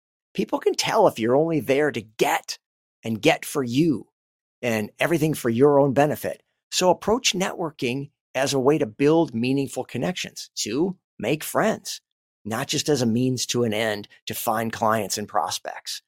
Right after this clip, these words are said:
So number three, listen more than you talk.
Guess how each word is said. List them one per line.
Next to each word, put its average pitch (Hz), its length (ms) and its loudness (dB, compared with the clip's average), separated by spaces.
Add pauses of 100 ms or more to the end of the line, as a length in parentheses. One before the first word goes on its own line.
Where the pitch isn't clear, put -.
(600)
So 104 340 2 (200)
number 160 260 6
three, - 420 -2 (460)
listen 143 500 2
more 117 260 6
than 120 240 0
you 113 120 2
talk. - 460 -4